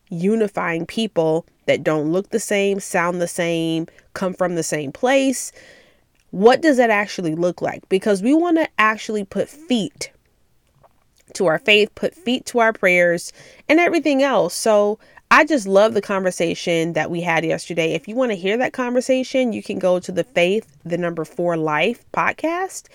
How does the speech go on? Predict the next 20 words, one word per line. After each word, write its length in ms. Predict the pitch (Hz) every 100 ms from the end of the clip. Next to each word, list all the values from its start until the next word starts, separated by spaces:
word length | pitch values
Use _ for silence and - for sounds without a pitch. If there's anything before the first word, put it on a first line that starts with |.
| - - - _
and 420 | 202 202 196 196 -
you 280 | 165 214
can 200 | 262 320
hear 260 | 220 214 240
a 20 |
conversation 720 | - 208 190 185 180 175 175
that 160 | 170 147
will 140 | 165
definitely 640 | 156 139 165 208 226 226 226
stir 420 | - - 185 185
you 240 | 180 180
up. 240 | 127 - -
It 60 | 175
will 160 | 170
definitely 760 | 160 175 208 - 208 196 190 180 _ - - _
help 260 | 196 190 196
you 100 | 180
to 180 | -
understand, 1120 | 190 185 160 - - - 214 254 269 277 277 - _ 185
um, 500 | 185 170 165 151